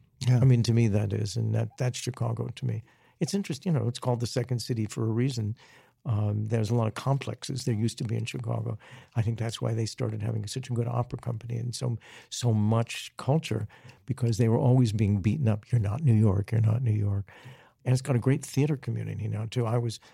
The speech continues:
Speaker 2: too young when I left Chicago. They didn't, you know, they, they were just about to have, uh, Gary Sinise was about to start Steppenwolf, and a lot of that stuff was going on, but I kinda missed it.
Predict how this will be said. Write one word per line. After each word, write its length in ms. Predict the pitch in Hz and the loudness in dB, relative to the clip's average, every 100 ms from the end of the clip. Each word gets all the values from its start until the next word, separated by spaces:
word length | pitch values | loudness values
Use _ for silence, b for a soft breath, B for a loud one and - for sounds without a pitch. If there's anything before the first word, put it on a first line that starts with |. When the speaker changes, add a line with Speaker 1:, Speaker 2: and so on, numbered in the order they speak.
| b | b
Speaker 2:
too 240 | - 120 104 | -2 0 2
young 480 | 104 113 117 107 101 b b b b b _ _ | 4 4 4 2 -2 b b b b b _ _
when 280 | - 220 117 104 | -10 -2 2 2
I 80 | |
left 240 | 107 123 131 | 2 0 -2
Chicago. 480 | 113 117 113 110 113 | -6 -4 -4 -4 -6
They 180 | 107 107 | -6 -6
didn't, 420 | 104 107 110 113 - _ _ | -4 -4 -4 -6 -12 _ _
you 120 | 123 | 0
know, 80 | 110 | 2
they, 160 | 117 | 0
they 180 | 120 127 | 0 -2
were 160 | 104 113 | -2 -4
just 320 | - 131 - 139 | -2 -4 -4 -4
about 240 | 117 117 | -4 -4
to 60 | 104 | -4
have, 240 | 107 107 101 b b b _ | -4 -4 -8 b b b _
uh, 80 | 113 | -2
Gary 300 | 110 113 110 | 0 2 0
Sinise 360 | - 120 110 - | 0 0 0 -2
was 140 | 123 | -2
about 240 | 110 110 | -2 -4
to 100 | - | -6
start 260 | 120 127 117 | -8 -4 -6
Steppenwolf, 720 | - 117 110 120 107 110 - | -6 -8 -4 -4 -2 -4 -6
and 240 | 117 113 B B B B | -4 -4 B B B B
a 60 | 123 | 2
lot 240 | 120 120 | 4 4
of 80 | 110 | 2
that 160 | 117 120 | -2 -6
stuff 280 | - 110 | -6 -6
was 120 | - 120 | -6 -6
going 300 | 131 117 117 | -2 -2 0
on, 240 | 117 113 | 0 0
but 160 | 107 104 - - | -2 -4 -8 -6
I 100 | 123 | -4
kinda 320 | 120 139 117 | -2 2 2
missed 240 | 107 107 | 2 -2
it. 100 | - | -6